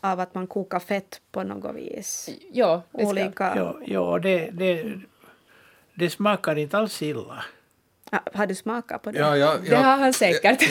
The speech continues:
Speaker 3: Jo, det har, det har
Speaker 1: Du har
Speaker 3: jag
Speaker 1: nog
Speaker 3: gjort.
Speaker 1: smakat
Speaker 4: Det här
Speaker 1: på
Speaker 4: måste
Speaker 1: det
Speaker 4: jag säga
Speaker 1: mesta.
Speaker 4: att det, jag vet, jag kan inte
Speaker 3: Ja,
Speaker 4: s-,
Speaker 3: det, det,
Speaker 4: kommentera.
Speaker 3: det är inte alls något dumt.
Speaker 2: Bara sådär som en klausul, ni ska inte gå och äta stearin. Det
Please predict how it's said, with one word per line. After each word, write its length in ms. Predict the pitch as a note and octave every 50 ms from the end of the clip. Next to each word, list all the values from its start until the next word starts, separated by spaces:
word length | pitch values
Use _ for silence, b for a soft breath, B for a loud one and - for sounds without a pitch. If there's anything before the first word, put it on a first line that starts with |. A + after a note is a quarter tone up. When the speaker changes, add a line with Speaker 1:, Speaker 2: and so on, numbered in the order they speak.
| - D4 D#4
Speaker 3:
Jo, 220 | - - - F#4+
det 120 | F4+ - - -
har, 160 | E3+ E3 F3
det 120 | F#3 F#3 E3+
har 160 | D#3+ C#4 B3
Speaker 1:
Du 60 | -
har 60 | -
Speaker 3:
jag 100 | A#3+ A3+
Speaker 1:
nog 100 | A3+ B3
Speaker 3:
gjort. 80 | A#3 -
Speaker 1:
smakat 240 | - C4 B3+ - -
Speaker 4:
Det 80 | C#3
här 140 | D#3 F3+ F3+
Speaker 1:
på 80 | D#3+ D3
Speaker 4:
måste 100 | D#3 D#3
Speaker 1:
det 40 | -
Speaker 4:
jag 60 | E3+
säga 180 | D#3+ D#3 D3+ C#3+
Speaker 1:
mesta. 340 | D3 D#3+ F#3 F#3+ G3 F#3+ F3
Speaker 4:
att 60 | A2
det, 60 | A#2+ E3
jag 120 | F3+ F3+
vet, 240 | E3+ E3+ C#3+ B2+ B2+
jag 140 | C#3+ C#3 -
kan 120 | C#3+ C#3
inte 200 | C#3 B2+ A2+ - _ - -
Speaker 3:
Ja, 220 | A3+ A3+ F#3 C#3+ -
Speaker 4:
s-, 60 | F3+
Speaker 3:
det, 240 | G#3 G#3 G3+ G#3+ G3+
det, 200 | A3 A3 G3+ F#3
Speaker 4:
kommentera. 360 | C#3 C3 C3 C3 - C3+ B2
Speaker 3:
det 60 | A3+
är 40 | A#3
inte 180 | A3 - -
alls 240 | B3 A#3+ - - -
något 160 | - D3+ C3+
dumt. 160 | C3 B2+ A#2+ - _ - - - - - - _ _ _ _ _ _ _ _ _ _ _ _ _ _ _ _ _ _ _ _ _ _ B B B B B B B _
Speaker 2:
Bara 320 | G#3+ F#3+ A#3 B3 B3+ C4+ C4+
sådär 300 | - B3 G#3+ G#3+ G3+ G3
som 160 | - G3 F#3+
en 80 | F#3
klausul, 580 | F3+ - G3 F#3+ F#3 F3+ - G#3 F#3 E3+ F3 F3+ -
ni 140 | - A#3 A#3+
ska 180 | - - A#3+
inte 220 | A#3+ B3 B3 A#3 G3+
gå 120 | A3 G#3+
och 100 | G#3 G3
äta 300 | - G3+ F#3 F#3 - E3+
stearin. 580 | - - F#3 E3 D#3+ E3 E3+ E3 D#3 D3 D3 -
Det 360 | - F3+ G3 G3 F#3+ F#3+ -